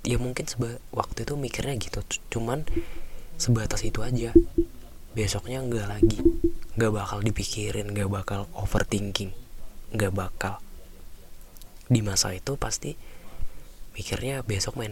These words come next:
apa ya sama temen-temen, besok, eh, kayaknya harus main ini, harus main itu, gitu mikirnya. Sebelum kenal gadget sama sekali.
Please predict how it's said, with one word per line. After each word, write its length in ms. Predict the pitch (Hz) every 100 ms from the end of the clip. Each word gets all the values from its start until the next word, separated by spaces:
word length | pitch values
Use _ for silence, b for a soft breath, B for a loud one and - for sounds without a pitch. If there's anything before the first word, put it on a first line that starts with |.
| 98
apa 160 | -
ya 160 | 127 117
sama 240 | 110 110
temen-temen, 640 | 113 104 101 101 101 104 - - - - - - -
besok, 480 | 104 - 135 - - B B B B B
eh, 400 | - 110 104 104
kayaknya 480 | 104 104 101 120 131
harus 160 | 127 -
main 160 | 104
ini, 400 | 101 98 95 117 - - - - -
harus 240 | - 104 -
main 160 | 104 104
itu, 240 | 95 123 - - - - - - -
gitu 240 | 120 -
mikirnya. 560 | 113 120 123 120 120 - - - - - - - - - - - - - -
Sebelum 480 | - - 113 123 143
kenal 240 | 139 113 110
gadget 320 | 104 98 -
sama 160 | 101
sekali. 400 | 101 - 110 131